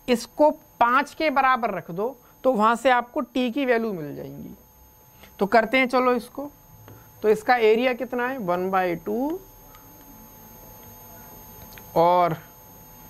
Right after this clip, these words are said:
एक्स वन वाई वन वन, यानी कि t, t plus four और वन, एक्स टू वाई टू वन, यानी कि टू वन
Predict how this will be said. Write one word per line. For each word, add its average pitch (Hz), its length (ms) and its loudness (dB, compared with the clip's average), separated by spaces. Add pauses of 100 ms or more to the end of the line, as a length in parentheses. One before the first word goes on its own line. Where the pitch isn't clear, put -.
(920)
एक्स 214 320 2
वन 262 160 4
वाई 214 220 4
वन 214 260 0
वन, 151 280 -6
यानी 175 280 0
कि 175 160 -2
t, 285 560 2 (240)
t 226 200 0
plus 202 520 -2
four 247 520 2 (680)
और 165 220 4
वन, 147 440 -4 (300)
एक्स 220 300 0
टू 277 200 4
वाई 196 220 4
टू 220 160 -6 (160)
वन, 147 260 -6 (520)
यानी 170 280 0
कि 156 180 -4 (140)
टू 226 120 4 (420)
वन 202 320 0